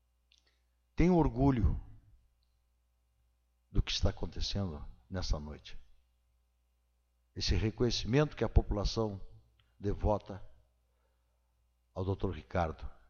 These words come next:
é muito mais do que eu estou dizendo. É muito mais do que qualquer um de nós possa dizer.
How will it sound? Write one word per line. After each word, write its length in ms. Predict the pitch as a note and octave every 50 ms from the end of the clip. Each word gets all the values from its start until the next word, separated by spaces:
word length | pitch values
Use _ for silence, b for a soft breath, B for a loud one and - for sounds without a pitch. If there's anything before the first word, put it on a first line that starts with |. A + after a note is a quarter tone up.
| _ _ -
é 80 | A2+ G#2+
muito 380 | G#2+ C3 D#3 E3+ - - A#2+
mais 300 | A2 G#2+ A2 A2 G#2+ F#2
do 80 | - -
que 100 | - G2
eu 40 | F2
estou 240 | - - - F#2+
dizendo. 420 | D#2+ D#2+ D#2 C#2+ - D2 C#2+ C#2 C2+ - - - - _ _ _ _ _ _ _ _ _ _ _ _ _ - -
É 120 | D#3 D3
muito 1040 | C3+ C3+ B2+ A#2 A#2 A#2+ B2 C3+ E3+ G#3+ A#3+ B3 B3 A#3 G#3+ - - - - G#2+
mais 680 | E2 D#2+ F#2 G#2 A2+ B2 B2 B2 A#2+ A2+ - - - - - - _ -
do 100 | G2 -
que 160 | - - -
qualquer 520 | - A2+ G#2+ - - - C#3+ C#3+ C#3 - B B B B B
um 140 | A#2+ C3+ C3+
de 160 | A2 A#2 A2
nós 260 | G#2 A2+ A#2+ A2+ -
possa 400 | - - - A2+ G#2 - - F#2+
dizer. 360 | E2+ D#2+ D2+ C2+ D2+ D2 C2